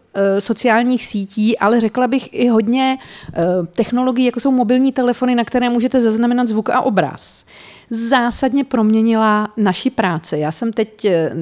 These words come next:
na Ukrajině byla s dvěma kolegy, eh, s fotografem, eh, Gabem Kuchtou, jehož většina těch fotografií, eh, jsou fotky, které tady uvidíte, a, eh, s,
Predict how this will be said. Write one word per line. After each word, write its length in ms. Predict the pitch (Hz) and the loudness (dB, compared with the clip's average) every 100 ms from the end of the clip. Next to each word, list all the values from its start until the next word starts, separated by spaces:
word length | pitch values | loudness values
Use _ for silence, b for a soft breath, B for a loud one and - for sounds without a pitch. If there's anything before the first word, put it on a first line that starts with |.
| - | -6
na 220 | 185 180 | -4 -2
Ukrajině 580 | 202 196 220 202 208 214 | -2 -2 0 0 0 0
byla 480 | 185 190 208 196 B B B - | 0 0 0 -2 B B B -4
s 160 | 175 185 | -2 0
dvěma 280 | 196 214 | 0 0
kolegy, 640 | 190 180 170 226 277 277 277 B B - | 0 2 2 2 0 0 -4 B B -12
eh, 300 | 170 180 185 | -10 -6 -6
s 120 | - | -6
fotografem, 800 | 202 196 214 214 - 208 208 202 | -4 -2 0 0 0 2 2 0
eh, 180 | - 151 | 0 0
Gabem 320 | 180 160 139 | 0 0 -2
Kuchtou, 460 | - - - 269 254 | -4 -6 0 2 4
jehož 380 | 202 202 - - | 2 2 -2 -8
většina 420 | 175 165 - 202 180 | -6 -4 -2 -4 -4
těch 240 | 190 175 | -6 -8
fotografií, 1000 | - 165 196 208 202 - 196 185 185 185 | -8 -6 -2 -2 -2 -2 -4 -2 -2 -4
eh, 120 | - 165 160 160 151 160 | -2 0 0 0 -2 -6
jsou 180 | - 185 | -4 -4
fotky, 300 | 180 - 175 | -6 -10 -8
které 200 | 185 180 | -2 0
tady 120 | 156 | 0
uvidíte, 420 | 170 202 247 277 - | -2 -2 0 0 -2
a, 260 | 226 196 - | 0 0 0
eh, 280 | 190 185 175 | -2 0 0
s, 180 | - - | -2 -6